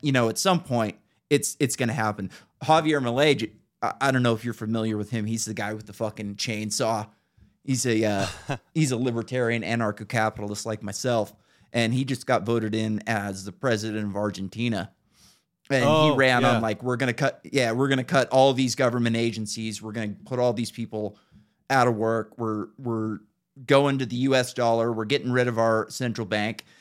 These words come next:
Speaker 1: And, like, right away in the first, one of his first speeches, he was like, "All right, people, I wasn't fucking around. Like, get ready for some pain, 'cause it's gonna get bad.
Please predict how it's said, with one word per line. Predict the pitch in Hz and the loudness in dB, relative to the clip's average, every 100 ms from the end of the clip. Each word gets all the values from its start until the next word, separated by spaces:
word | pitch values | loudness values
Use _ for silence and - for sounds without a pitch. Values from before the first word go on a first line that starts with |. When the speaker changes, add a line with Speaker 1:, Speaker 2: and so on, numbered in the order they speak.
| - - | -14 0
Speaker 1:
And, | 139 131 127 - _ _ _ _ _ _ | 2 2 -2 -10 _ _ _ _ _ _
like, | 143 131 - | 0 0 0
right | 113 135 175 196 | -4 2 2 2
away | 175 170 156 | 2 4 4
in | 120 135 131 | 0 -4 -6
the | 117 | -8
first, | - 156 160 - - _ _ _ _ _ - | -6 -6 -6 -14 -20 _ _ _ _ _ 0
one | 131 143 | 0 2
of | |
his | 147 - | -2 -4
first | - 139 - | -4 -4 -4
speeches, | - 131 107 76 - | -6 -8 -6 -10 -10
he | 120 | -8
was | 120 104 | -6 -4
like, | 110 101 - - _ _ _ - | -2 -2 -4 -18 _ _ _ 0
"All | 139 | 4
right, | 160 127 | 4 2
people, | 113 104 92 98 - _ _ _ _ - | -4 -8 -6 -10 -12 _ _ _ _ -2
I | 131 | 0
wasn't | 180 190 170 - | 2 0 -2 0
fucking | 156 156 131 | -2 -2 -2
around. | 120 110 67 - _ 113 | -2 -2 -6 -10 _ -10
Like, | 101 101 | -8 -2
get | 175 | 0
ready | 151 139 151 | 2 2 2
for | - 135 | -2 -6
some | - 101 | -4 -8
pain, | - 104 98 76 71 _ _ _ | -10 -10 -10 -12 -18 _ _ _
'cause | 101 | -14
it's | 113 - | -12 -10
gonna | 143 123 | -8 -8
get | 90 90 104 | -10 -14 -12
bad. | - 87 82 67 | -10 -8 -8 -10